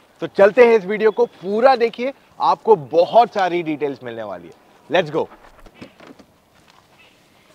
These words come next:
तो गाइस, challenge accepted and challenge won। मैं आपको बताता हूँ क्या है।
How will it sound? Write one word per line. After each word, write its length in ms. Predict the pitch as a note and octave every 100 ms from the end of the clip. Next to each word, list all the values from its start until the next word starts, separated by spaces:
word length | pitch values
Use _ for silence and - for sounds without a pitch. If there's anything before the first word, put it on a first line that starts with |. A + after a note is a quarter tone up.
| - - _ _ _ _ - - - - _ _ _ _ _ _ - - - _ _ -
तो 100 | F3+
गाइस, 500 | D#3 G#3+ C#4 - - _ _ _ E3+
challenge 480 | E3 A3 A#3+ D#3+ C3+
accepted 560 | - D#3 C#3 F3+ A3+ - - B2
and 180 | F#3+ F3 D#3
challenge 460 | D3 G3 A3+ C3+ G#2+ G2 A2+
won। 340 | G3+ D#4 C#4 D3 _ _ _ _ _ _ _ D3+
मैं 80 |
आपको 240 | E3 D3+ F#3
बताता 360 | D3 C#3 C3+
हूँ 80 | D3
क्या 180 | B2
है। 60 | G2